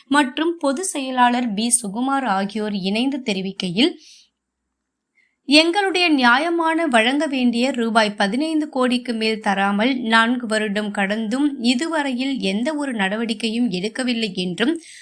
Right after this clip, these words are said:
பொதுப்பணித்துறை அமைச்சரும் பொதுப்பணித்துறை அதிகாரிகளிடமும் பலமுறை கோரிக்கை வைத்தும் இதுவரை எந்த ஒரு நடவடிக்கையும் எடுக்கவில்லை என்றும், எனவே எங்களது முக்கியமான கோரிக்கையான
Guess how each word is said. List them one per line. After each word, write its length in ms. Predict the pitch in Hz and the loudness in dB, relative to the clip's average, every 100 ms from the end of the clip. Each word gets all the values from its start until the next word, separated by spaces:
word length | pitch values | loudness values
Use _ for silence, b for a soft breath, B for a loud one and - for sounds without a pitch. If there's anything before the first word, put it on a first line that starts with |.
| B - | B 2
பொதுப்பணித்துறை 760 | 330 381 403 381 339 339 311 | 4 4 -2 -4 -4 -4 -2
அமைச்சரும் 720 | 294 240 254 254 240 277 339 | 0 0 -2 -4 -2 -2 -2
பொதுப்பணித்துறை 760 | 262 240 294 320 311 311 285 277 | 0 -2 0 0 0 0 -2 0
அதிகாரிகளிடமும் 1040 | 190 202 220 277 277 254 240 208 208 233 269 | 0 -2 -4 -4 -2 -2 -2 -2 -2 -2 -4
பலமுறை 560 | - 202 254 311 285 269 | -2 -2 0 -2 -2 -6
கோரிக்கை 480 | 226 202 214 214 220 | -4 -2 -2 -4 -4
வைத்தும் 540 | 196 185 202 269 302 B B | -4 -4 0 2 2 B B
இதுவரை 680 | - 285 294 294 254 285 240 | 0 2 4 2 0 0 0
எந்த 300 | 190 240 339 | -2 -2 -4
ஒரு 220 | 320 294 | -4 -4
நடவடிக்கையும் 800 | 226 190 240 254 247 247 240 233 | -2 -2 -2 -2 -2 -4 -2 -4
எடுக்கவில்லை 640 | 190 180 247 294 247 233 175 | -4 -4 -2 -2 -2 -2 -4
என்றும், 500 | 180 170 240 302 - B B | -6 -4 -2 -2 -4 B B
எனவே 540 | 269 285 277 277 302 | 2 2 2 2 2
எங்களது 460 | 233 240 240 240 233 | 2 2 2 0 -2
முக்கியமான 840 | 202 208 262 262 247 233 240 240 214 | -4 -4 -4 0 2 2 -2 -4 -4
கோரிக்கையான 760 | 208 233 240 214 202 190 202 | -2 -2 -2 -2 -2 -2 0